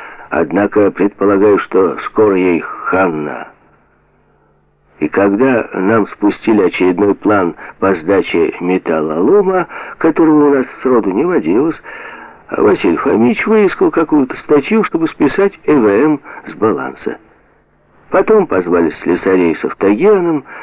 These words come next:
разделали ее на куски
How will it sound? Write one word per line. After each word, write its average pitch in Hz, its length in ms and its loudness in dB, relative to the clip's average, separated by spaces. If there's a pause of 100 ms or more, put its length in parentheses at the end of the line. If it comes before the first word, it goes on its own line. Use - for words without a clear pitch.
разделали 170 960 2
ее 156 240 4
на 131 240 2
куски 113 800 0